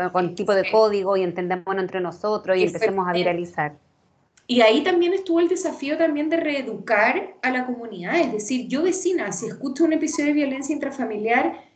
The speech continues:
Speaker 2: no ignoro. Hoy día se pueden hacer denuncias anónimas. Yo sé que está el miedo a la represalia, pero en el fondo se pueden hacer denuncias anónimas, se puede intervenir de alguna manera. Em, porque hoy día tenemos que entender que el bien superior es la vida de una mujer que puede ser asesinada por el solo hecho de ser mujer.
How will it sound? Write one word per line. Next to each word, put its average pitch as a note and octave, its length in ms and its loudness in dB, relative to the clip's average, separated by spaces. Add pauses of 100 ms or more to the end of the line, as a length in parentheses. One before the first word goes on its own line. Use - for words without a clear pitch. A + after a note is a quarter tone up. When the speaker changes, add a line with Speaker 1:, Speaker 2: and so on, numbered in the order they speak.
(180)
Speaker 2:
no A#3+ 160 2
ignoro. A#3+ 720 0
Hoy G#3 140 0
día B3 240 0
se B3 140 -2
pueden B3+ 340 -2
hacer B3 260 -2
denuncias A#3+ 440 -4
anónimas. A3+ 400 0
Yo G#3+ 100 0
sé A#3 120 -2
que A#3+ 80 -4
está A#3 180 -6
el A#3 80 -8
miedo A#3 200 -6
a - 40 -4
la A3 80 4
represalia, F#3+ 760 -2 (340)
pero G#3+ 180 4
en G3 60 4
el G3 80 4
fondo B3 220 4
se B3 140 0
pueden A#3+ 260 -4
hacer A#3+ 240 -4
denuncias A#3 420 -4
anónimas, A3 480 -4
se A#3 100 -2
puede A#3 200 2
intervenir A#3 600 0
de A#3+ 80 -2
alguna G#3+ 220 -2
manera. G3+ 560 2 (500)
Em, G3 440 4
porque A3 240 0
hoy G#3+ 60 0
día A#3+ 160 0
tenemos B3 260 4
que B3 100 -4
entender G#3+ 420 -2
que B3 60 0
el G3+ 80 0
bien A#3 220 -2
superior G#3 760 0
es B3 180 0
la A#3+ 240 4
vida B3 460 2
de G3 100 -2
una F#3+ 220 -6
mujer G#3 500 -6
que G3+ 120 -2
puede G#3+ 180 0
ser A3+ 200 -4
asesinada A3 600 -2
por A#3 120 -4
el G3 60 -6
solo B3 300 0
hecho B3 140 -4
de A3 100 0
ser A3 320 -6
mujer. F3+ 600 -2